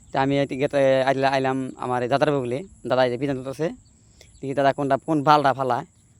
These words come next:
দাদা বলে, "আমি আগে গেতাছি।" তা দাদা বলে, "সুন্দর সুন্দর গাহান জানে।" দাদার একটা আমি গাহানের,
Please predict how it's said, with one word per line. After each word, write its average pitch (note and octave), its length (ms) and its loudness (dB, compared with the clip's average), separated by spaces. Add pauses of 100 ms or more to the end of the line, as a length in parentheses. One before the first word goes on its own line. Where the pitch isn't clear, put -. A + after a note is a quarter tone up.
(160)
দাদা C3+ 180 -2
বলে, B2+ 180 -4
"আমি B2+ 120 -4
আগে C3+ 200 -6
গেতাছি।" C3 320 -6 (720)
তা - 60 -6
দাদা D3 180 2
বলে, C#3 100 -2
"সুন্দর E3 320 -2
সুন্দর D#3 200 -2
গাহান D3 260 -2
জানে।" D3 220 -2 (640)
দাদার C3+ 200 0
একটা C#3 160 -4
আমি C#3 120 -6
গাহানের, D3 340 -2